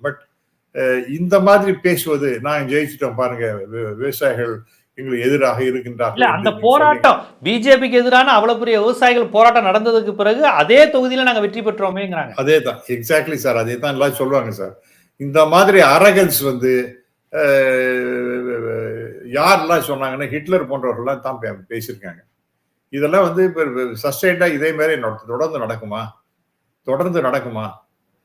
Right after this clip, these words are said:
Speaker 1: பார்ப்போம், பொறுத்திருந்து பார்ப்போம். நம்ம இ-, இந்த மாதிரி நீங்க பேசும்பொழுது, நீங்க சொல்றதுங்கிறது நீங்களா சொல்ல. இது வந்து அவங்க இப்ப பேசுறதை நீங்க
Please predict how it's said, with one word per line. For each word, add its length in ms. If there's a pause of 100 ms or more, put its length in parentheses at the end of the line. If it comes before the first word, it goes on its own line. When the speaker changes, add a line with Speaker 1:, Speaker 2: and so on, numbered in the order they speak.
(200)
Speaker 1:
பார்ப்போம், 380
பொறுத்திருந்து 360
பார்ப்போம். 360
நம்ம 240
இ-, 260
இந்த 160
மாதிரி 220
நீங்க 380
பேசும்பொழுது, 520
நீங்க 180
சொல்றதுங்கிறது 640
நீங்களா 340
சொல்ல. 320
இது 140
வந்து 240
அவங்க 200
இப்ப 340
பேசுறதை 280
நீங்க 200